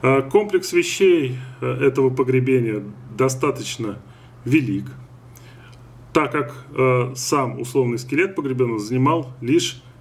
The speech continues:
малую часть, э, погребальной камеры, погребальной ямы. И на остальном пространстве также находились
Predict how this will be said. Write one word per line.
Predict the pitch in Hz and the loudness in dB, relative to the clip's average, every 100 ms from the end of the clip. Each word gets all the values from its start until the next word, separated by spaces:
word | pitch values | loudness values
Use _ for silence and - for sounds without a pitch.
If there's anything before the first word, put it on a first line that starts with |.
| - | -8
малую | 120 143 147 151 | 0 2 4 2
часть, | 131 - 120 98 - - - | 0 0 0 0 -8 -20 -14
э, | - 101 98 - | -6 -4 -4 0
погребальной | 107 117 110 101 98 98 - | 2 2 0 -2 -4 -8 -2
камеры, | 170 196 180 165 | 2 2 2 0
погребальной | 151 147 143 139 131 127 | -2 -2 0 0 2 0
ямы. | 127 123 117 - - - - - - - | 0 -2 -2 -8 -16 -20 -20 -20 -20 -8
И | 127 123 120 - - - - - - - - - - - - - - | 0 2 2 -2 -12 -20 -20 -20 -20 -20 -20 -20 -20 -20 -20 -10 0
на | 131 | 0
остальном | 131 160 214 | 2 2 2
пространстве | 196 120 127 151 156 117 | 2 0 2 0 0 -4
также | - 131 117 120 - - - - - - | 0 0 0 -4 -8 -18 -20 -20 -10 -4
находились | 123 131 123 160 139 - | 2 2 2 2 0 -8